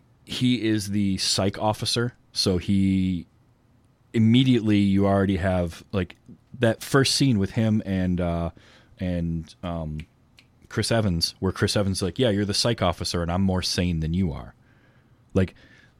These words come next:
that right there is an interesting bit. I want them to expand on that. Give me more, because Cyril was kinda cool in that he was falling there a little bit, but he also kinda understood what was happening to him at the same time. You could kind of see some realization in his, in his face,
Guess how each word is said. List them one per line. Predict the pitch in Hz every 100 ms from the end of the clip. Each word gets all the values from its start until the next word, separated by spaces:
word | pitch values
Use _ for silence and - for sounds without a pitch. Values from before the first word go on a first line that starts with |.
| _ _ _
that | 131
right | 139 135
there | 156 135
is | 107
an | 107
interesting | 113 - - 107
bit. | 98 123
I | 98
want | 98 113
them | 131
to | 113
expand | 107 - - 104 107
on | 95
that. | 87 76
Give | 87
me | 101
more, | 98 95 104 98 85 82 _
because | 95 90 95 85
Cyril | - 107 120 107 90
was | 85 - -
kinda | 117 92
cool | - 147 127 92 - - - -
in | 107 104
that | 104 101 95 _ _ _
he | - - 117
was | 104 113 107
falling | - - - 117 139 113 90
there | 85 80 78 - _ _ _
a | -
little | 98 95 85
bit, | 87 82 - _ _ _ _ _ _ _ _ _ _
but | 120 113
he | 110
also | 110 123 123
kinda | - 123 113 95
understood | 107 95 - - - _ _ _ _ _ _ 135 131 107 87 90
what | 90
was | 78
happening | - 87 - 76
to | - 78
him | 67 67
at | 101 -
the |
same | 92 107 80
time. | - 101 64 69
You |
could | 82 -
kind | 117 101
of |
see | - 107
some | 101 98 87
realization | 101 90 92 90 - 78
in | 71
his, | 71 - -
in | 92
his | 78
face, | - 107 82